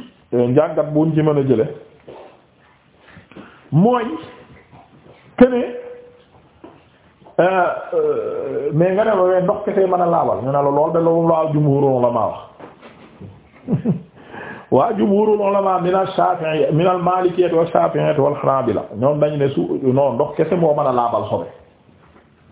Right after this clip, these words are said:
Waaw, sobe moom, ndox kese. Waaye Hanafi yi ne mukk, du ndox kese, ah,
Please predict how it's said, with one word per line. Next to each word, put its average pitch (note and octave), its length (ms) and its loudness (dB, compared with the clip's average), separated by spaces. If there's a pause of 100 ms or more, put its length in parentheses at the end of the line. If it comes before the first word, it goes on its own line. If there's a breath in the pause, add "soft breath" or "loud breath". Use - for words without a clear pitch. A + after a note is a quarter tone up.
(120)
Waaw, A2+ 300 -2
sobe G#3 240 4
moom, G3+ 180 0 (140)
ndox F3 240 2
kese. E3 360 -2 (1800)
Waaye A3+ 520 2 (400)
Hanafi G3 420 0
yi D3+ 160 2
ne C3+ 100 0
mukk, C3 260 0 (1700)
du A#2 200 0
ndox D3+ 220 0
kese, F3+ 200 0
ah, B3 220 -2